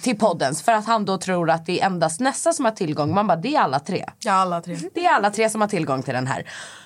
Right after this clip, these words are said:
Speaker 1: Så Amelia väljer att svara honom. Hon bara, "Jag fattar att du hatar mig, men så här ligger det till." Och han bara, "Nej, jag skojar, jag hatar inte dig." <laughs> Så vi ska inte ge honom någon luft. Det är skitsamma.
Speaker 2: Ja, okej, sant.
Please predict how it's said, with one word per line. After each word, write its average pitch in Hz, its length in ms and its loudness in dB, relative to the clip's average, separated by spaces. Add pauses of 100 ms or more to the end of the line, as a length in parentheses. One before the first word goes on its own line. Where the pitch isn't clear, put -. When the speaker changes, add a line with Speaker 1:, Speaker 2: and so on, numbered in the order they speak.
(140)
Speaker 1:
Så 294 440 2
Amelia 262 480 2
väljer 214 240 2
att 208 80 -2
svara 208 280 2
honom. 214 200 2
Hon 247 100 0
bara, 240 80 4
"Jag 240 160 2
fattar 294 260 -2
att 262 100 0
du 196 60 0
hatar 190 320 2
mig, 117 340 -2
men 175 540 0
så - 140 -2
här 247 140 2
ligger 196 200 -2
det 220 80 -2
till." 208 180 -2
Och 202 60 0
han 254 100 -2
bara, - 100 -4
"Nej, 262 140 -2
jag 247 80 -2
skojar, - 360 -4
jag 302 80 -2
hatar 311 240 -4
inte - 180 -6
dig." - 180 -2
<laughs> 370 1900 2
Så 269 60 -2
vi 311 120 2
ska 359 120 -2
inte 370 140 -2
ge 359 120 2
honom 254 260 0
någon 233 160 -4
luft. - 380 -6 (240)
Det 247 80 -4
är 247 60 -4
skitsamma. 240 440 -2
Speaker 2:
Ja, 190 340 2
okej, 180 360 -2
sant. - 520 -8